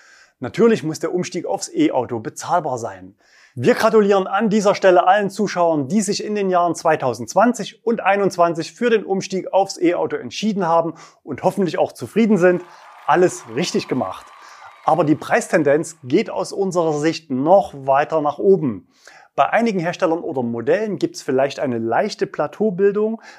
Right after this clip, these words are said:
Bei Tesla ist das denkbar, dass die Schmerzgrenze vielleicht erreicht ist, aber auch dort sind die Lieferzeiten für die günstigen Varianten weiter sehr hoch.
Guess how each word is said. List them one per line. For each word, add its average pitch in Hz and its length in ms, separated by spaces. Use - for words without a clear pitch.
Bei 135 100
Tesla 180 320
ist - 220
das 160 140
denkbar, 185 420
dass 151 160
die 156 100
Schmerzgrenze 175 720
vielleicht 170 400
erreicht 170 440
ist, - 200
aber 135 240
auch 131 180
dort 190 300
sind 156 240
die 143 60
Lieferzeiten 143 720
für - 120
die 170 140
günstigen 151 500
Varianten 135 560
weiter 135 580
sehr 123 420
hoch. 135 420